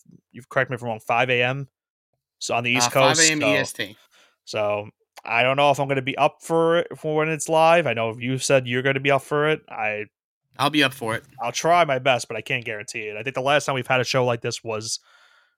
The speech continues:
Speaker 1: when they had the show in Japan in twenty fifteen, and that
Speaker 2: Beast
Speaker 1: was
Speaker 2: in the East.
Speaker 1: Yeah, the Beast in the East one. That was, like, a th-, uh, what was it, three A M start time, maybe?
Speaker 2: Yep.
Speaker 1: Um,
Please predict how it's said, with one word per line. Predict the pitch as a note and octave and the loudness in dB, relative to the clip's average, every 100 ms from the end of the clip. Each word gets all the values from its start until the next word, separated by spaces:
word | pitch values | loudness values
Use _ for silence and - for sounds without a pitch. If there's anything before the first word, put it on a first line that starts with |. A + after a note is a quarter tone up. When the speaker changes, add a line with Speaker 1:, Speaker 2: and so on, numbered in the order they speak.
| _ | _
Speaker 1:
when | - A#2 | -6 -4
they | A2 | 0
had | A#2 A#2 | 2 2
the | A2+ | 0
show | - B2+ A2+ | -2 0 -2
in | |
Japan | A2+ A2+ - A#2+ B2 C3+ C#3 | -4 -10 -2 0 2 0 -4
in | C3+ | -10
twenty | - B2+ A#2+ | -8 -6 -6
fifteen, | - - - A#2+ B2+ | -6 -8 -8 -6 -4
and | C3 A2+ | -4 -2
that | A2+ | 0
Speaker 2:
Beast | C3 - | 2 2
Speaker 1:
was | D#3 | 2
Speaker 2:
in | E3 | 2
the | E3 | 2
East. | A#2+ - - - | 2 0 -4 -10
Speaker 1:
Yeah, | - | -12
the | - | -6
Beast | B2 B2 C3 | -2 -2 -2
in | |
the | A2+ | -4
East | A#2 B2 - | -2 -2 0
one. | C#3 C#3 A2 | 2 2 0
That | A2 | 0
was, | B2+ A#2+ | 2 2
like, | G#2 | -4
a | |
th-, | G#2 - - _ - | -12 -18 -20 _ -18
uh, | - A#2 - | -10 -8 -6
what | B2 | -6
was | A#2+ | -6
it, | - | -10
three | - B2 B2 C3 A#2+ | -14 -4 0 2 2
A | |
M | C3 D3+ | 2 0
start | - D#3 D#3+ | 0 0 2
time, | E3 E3+ E3+ | 0 -2 -2
maybe? | F3 F3 F#3+ E3+ | -6 -6 -6 -4
Speaker 2:
Yep. | E3 - _ _ _ _ _ _ _ | -4 -4 _ _ _ _ _ _ _
Speaker 1:
Um, | A#2+ A#2 A2 G#2 G2+ | 0 2 2 0 -6